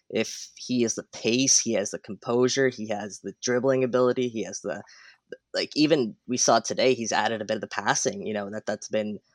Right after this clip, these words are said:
a question mark about his game, but I think he's, he's adding that to his game. He's showing growth year by year by year, and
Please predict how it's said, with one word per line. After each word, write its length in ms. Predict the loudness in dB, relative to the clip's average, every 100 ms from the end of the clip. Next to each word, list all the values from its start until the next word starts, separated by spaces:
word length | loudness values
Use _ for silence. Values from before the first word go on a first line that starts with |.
| _ _ 2
a 200 | 2 4
question 360 | 2 2 2 2
mark 180 | 0
about 160 | -2 -8
his 120 | -8
game, 200 | -2 -2
but 140 | 0 -4
I 40 |
think 180 | -6 -6
he's, 180 | -6 -6
he's 200 | -6 -6
adding 300 | -2 0 2
that 180 | 0 -2
to 80 | -4
his 60 | -6
game. 140 | -6
He's 140 | -4 0
showing 300 | 2 2 2
growth 320 | 0 0 0
year 220 | -2 -2
by 140 | -2
year 260 | -4 -2 -2
by 120 | -2
year, 300 | -6 0 2
and 180 | 2 -4